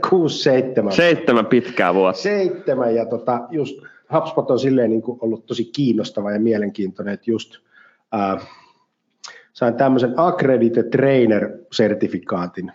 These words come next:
Speaker 1: ää, toisen kerran jo, mutta tota, mut ei sillä oikeastaan mitään muuta. Mut sit meillä on Matias.
Speaker 2: Jes,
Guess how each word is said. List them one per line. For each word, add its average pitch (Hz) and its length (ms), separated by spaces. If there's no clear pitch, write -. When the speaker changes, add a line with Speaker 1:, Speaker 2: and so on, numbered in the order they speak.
Speaker 1:
ää, - 100
toisen 107 280
kerran 120 320
jo, 101 100
mutta 95 260
tota, 95 380
mut - 140
ei 107 140
sillä 101 260
oikeastaan - 440
mitään 107 340
muuta. 110 220
Mut 113 120
sit 262 140
meillä 208 140
on 170 40
Matias. - 380
Speaker 2:
Jes, - 320